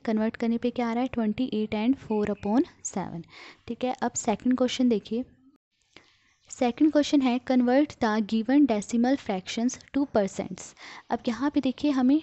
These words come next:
डेसिमल फ्रैक्शंस दिए गए हैं, हमें उन्हें परसेंट्स में कन्वर्ट करना है। तो ए पार्ट देखिए, ए पार्ट में हमें दिया गया है ज़ीरो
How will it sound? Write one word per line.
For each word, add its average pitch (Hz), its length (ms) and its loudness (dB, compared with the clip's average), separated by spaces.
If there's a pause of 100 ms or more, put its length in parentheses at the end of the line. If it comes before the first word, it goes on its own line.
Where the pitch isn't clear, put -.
(140)
डेसिमल 254 440 0
फ्रैक्शंस 220 520 -4
दिए 196 200 -2
गए 185 120 -4
हैं, 208 160 -4
हमें 233 320 2
उन्हें 247 300 2 (340)
परसेंट्स 262 540 4
में 285 140 6
कन्वर्ट 190 400 -2
करना 170 280 -6
है। 170 140 -6 (300)
तो - 140 2
ए 240 120 4 (100)
पार्ट 285 260 2
देखिए, 226 400 -2
ए 233 120 0
पार्ट 262 340 -2
में 277 60 4
हमें 262 160 4
दिया 254 220 2
गया 262 140 2
है 269 140 4
ज़ीरो 226 440 0